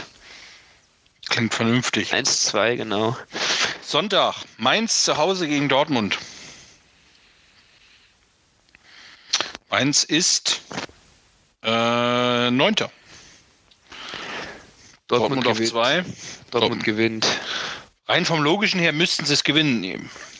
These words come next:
Speaker 2: Null zwei.
Speaker 1: Ja, das gehe ich komplett mit. Und dann das Sam-, Sonntagsspätspiel Köln gegen Hoffenheim.
Speaker 2: Unentschieden zwei zwei.
Speaker 1: Das finde ich schön. Das nehme ich auch.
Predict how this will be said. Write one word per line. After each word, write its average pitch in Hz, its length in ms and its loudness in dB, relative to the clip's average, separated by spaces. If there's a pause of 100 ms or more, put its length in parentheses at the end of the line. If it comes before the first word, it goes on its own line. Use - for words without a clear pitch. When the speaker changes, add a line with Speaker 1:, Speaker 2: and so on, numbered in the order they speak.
(220)
Speaker 2:
Null 160 180 0
zwei. 117 480 2 (240)
Speaker 1:
Ja, 120 300 2
das - 580 2
gehe 123 180 2
ich 127 120 0
komplett 127 360 0
mit. 151 140 0
Und 147 120 -4
dann 143 180 4
das 135 180 2
Sam-, 139 300 0
Sonntagsspätspiel 151 1080 0 (560)
Köln 208 600 0
gegen 156 520 2
Hoffenheim. 120 600 2 (1600)
Speaker 2:
Unentschieden 160 680 2
zwei 123 360 2
zwei. 104 580 0 (1040)
Speaker 1:
Das - 120 0
finde 143 160 -2
ich - 80 4
schön. 135 240 2 (140)
Das - 180 -8
nehme 110 140 0
ich 95 100 -4
auch. 95 140 -4